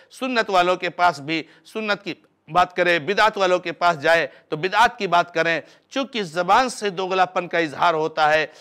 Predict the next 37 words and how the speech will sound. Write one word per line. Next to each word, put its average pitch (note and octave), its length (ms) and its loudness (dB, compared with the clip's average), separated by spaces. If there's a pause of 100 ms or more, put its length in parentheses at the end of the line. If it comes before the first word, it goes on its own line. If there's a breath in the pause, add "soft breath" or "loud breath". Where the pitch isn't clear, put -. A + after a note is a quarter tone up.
(200 loud breath)
इसलिए F3+ 340 -2
अल्लाह E3+ 260 0
के D#3+ 160 -8
नबी D#3 200 -6
अलैहिस्सलातु D#3 480 -4
वस्सलाम D#3 240 -6
ने D3+ 80 -10
फरमाया, D#3+ 520 2 (320 loud breath)
"उनको F3+ 280 -6
आग A3 580 2
की A3+ 100 -6
दो G3 160 0
ज़बान F3 380 0
जो D3+ 100 -6
है D#3+ 120 -2
मिलेगी।" C#3+ 500 -6 (400 loud breath)
इसी E3 240 -6
तरीके G#3+ 300 -4
से G#3+ 100 -6
नाज़रीन G3+ 440 -4
किराम, G3 400 2 (460 soft breath)
उन A3+ 160 0
आमाल G3+ 440 2
में G3 140 -4
से G3+ 360 -4 (200 soft breath)
जो D#3+ 80 -4
जहन्नम F#3 380 -6
में G3+ 160 -2
ले G3 100 0
जाने F#3+ 260 0
वाले F#3 280 2
आमाल F3+ 400 0
हैं, E3 320 -6 (400 soft breath)
झूठी G#3 560 -6
अफवाहों E3+ 680 -4
को E3 160 -12
फैलाना C#3 600 -4